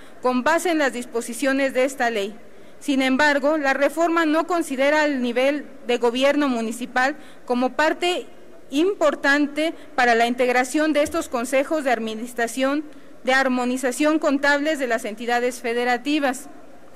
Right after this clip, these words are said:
Compañeras y compañeros diputados, con su voto a favor de la presente reserva al artículo diez bis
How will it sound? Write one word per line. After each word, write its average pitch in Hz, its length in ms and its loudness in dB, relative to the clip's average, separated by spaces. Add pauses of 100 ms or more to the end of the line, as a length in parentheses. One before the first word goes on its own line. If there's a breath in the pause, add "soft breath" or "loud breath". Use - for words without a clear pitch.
(180)
Compañeras 285 760 2
y 320 80 2
compañeros 262 720 2
diputados, 233 880 0 (380 loud breath)
con 277 180 2
su 285 120 0
voto 370 280 4
a 392 60 2
favor 269 400 4
de 302 100 4
la 247 160 2
presente 269 480 0
reserva 262 460 2
al 247 100 4
artículo 285 540 0
diez 254 400 0
bis 247 320 -6